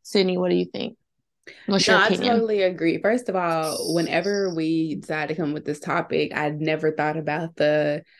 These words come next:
Speaker 2: you change, they ch-, I don't, I don't, well, let me not say I, we didn't think, I didn't think about it. I don't know if I thought about it as deeply as the negative part of it. So when you just said, like, they change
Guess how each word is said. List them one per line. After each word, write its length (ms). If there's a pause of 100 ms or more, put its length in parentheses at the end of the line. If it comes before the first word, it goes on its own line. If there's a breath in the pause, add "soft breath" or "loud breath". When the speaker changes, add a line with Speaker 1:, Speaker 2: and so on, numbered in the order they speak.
(280 soft breath)
Speaker 2:
you 240
change, 720
they 300
ch-, 80
I 120
don't, 220
I 140
don't, 220
well, 140
let 80
me 80
not 160
say 120
I, 180
we 160
didn't 240
think, 200
I 80
didn't 200
think 120
about 240
it. 100
I 100
don't 140
know 80
if 80
I 40
thought 180
about 200
it 60
as 160
deeply 400
as 140
the 80
negative 400
part 200
of 160
it. 160
So 120
when 180
you 140
just 300
said, 340
like, 520 (640 soft breath)
they 360
change 840